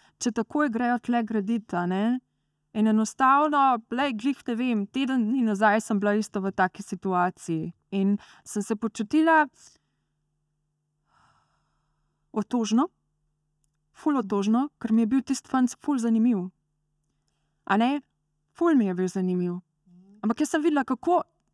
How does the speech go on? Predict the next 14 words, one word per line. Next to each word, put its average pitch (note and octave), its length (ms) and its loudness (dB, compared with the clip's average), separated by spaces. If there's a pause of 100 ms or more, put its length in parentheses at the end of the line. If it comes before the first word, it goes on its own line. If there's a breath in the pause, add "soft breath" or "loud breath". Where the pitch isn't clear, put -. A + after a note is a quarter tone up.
nič D4+ 480 4
procentov A#3 680 -2
energije A3 480 0
je F#3+ 80 -2
pol G#3 260 -2
šlo A3 240 -4
v G3+ 100 -2
tistem A3 320 -2
trenutku, A3 420 0
od C4 180 2
tistega, A#3+ 360 0
ki - 140 -6
je G#3+ 100 0
bilo A#3 180 -2